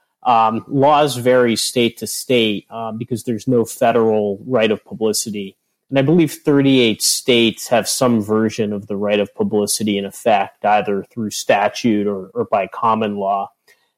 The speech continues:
And it's generally agreed that the right of publicity, um, is the right to control the commercial use and economic value of one's persona.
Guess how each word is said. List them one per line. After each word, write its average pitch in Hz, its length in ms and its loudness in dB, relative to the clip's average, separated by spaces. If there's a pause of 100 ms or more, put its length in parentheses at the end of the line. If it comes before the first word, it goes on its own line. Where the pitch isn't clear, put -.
And 156 160 2
it's 143 180 -2
generally 196 460 4
agreed 135 440 2
that 117 120 -4
the 113 60 -10
right 123 240 4
of 110 120 -4
publicity, 110 1120 0
um, 107 260 -2
is 113 160 -4
the 123 80 0
right 117 300 2
to - 100 -18
control 117 600 2
the 110 120 -2
commercial 117 680 0
use 113 560 -2
and 101 180 -4
economic 113 600 -2
value 107 720 0
of 104 100 -6
one's 110 340 -6
persona. 110 920 -2